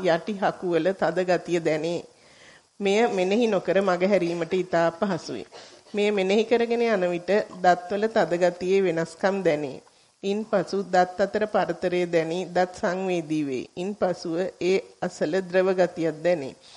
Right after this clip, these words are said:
මෙය මෙනෙහි කරමින් සිටන විට කාලය ඉක්ම ගියේ. මගේ පැනය වන්නේ මේ පිළිබඳව මෙනෙහි කිරීම සුදුසුද? මෙය යන මාර්ගයෙන් පිටතට පැනීමක්ද? පැහැදිලි කර දෙන මෙන්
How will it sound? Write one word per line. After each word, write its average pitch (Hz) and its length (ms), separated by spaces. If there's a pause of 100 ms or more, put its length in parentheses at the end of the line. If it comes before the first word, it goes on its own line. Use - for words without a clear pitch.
(300)
මෙය 214 260
මෙනෙහි 202 340
කරමින් 214 420
සිටන 180 300
විට 170 240 (160)
කාලය 190 360 (120)
ඉක්ම 190 320
ගියේ. 147 400 (500)
මගේ 214 320
පැනය 190 400
වන්නේ 165 580
මේ 190 240
පිළිබඳව 170 640 (100)
මෙනෙහි 190 360
කිරීම 165 400
සුදුසුද? 190 500 (180)
මෙය 180 240 (520)
යන 196 280
මාර්ගයෙන් 170 680
පිටතට 180 440
පැනීමක්ද? 160 640 (580)
පැහැදිලි 214 460
කර 202 220
දෙන 175 280
මෙන් 175 200